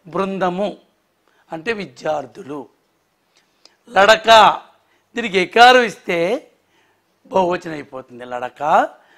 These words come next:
లడకే. అలా కమరా, కమరే. దీనికి ఎకారం ఇచ్చినంత మాత్రాన ఏకవచనం బహువచన రూపాన్ని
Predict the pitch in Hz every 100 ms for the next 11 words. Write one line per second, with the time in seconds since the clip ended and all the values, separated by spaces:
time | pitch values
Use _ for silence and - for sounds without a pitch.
0 | _ 196 196 185 - 160 156 _ _ _
1 | _ _ - 190 196 190 185 180 185 208
2 | 320 - _ _ _ - 196 190 196 202
3 | 160 - _ _ _ _ 214 190 180 214
4 | 233 233 220 196 190 180 170 170 170 160
5 | 160 180 277 _ _ _ _ _ - 170
6 | 185 185 175 170 196 285 _ _ _ _
7 | _ 170 185 208 220 214 185 165 - 156
8 | 151 170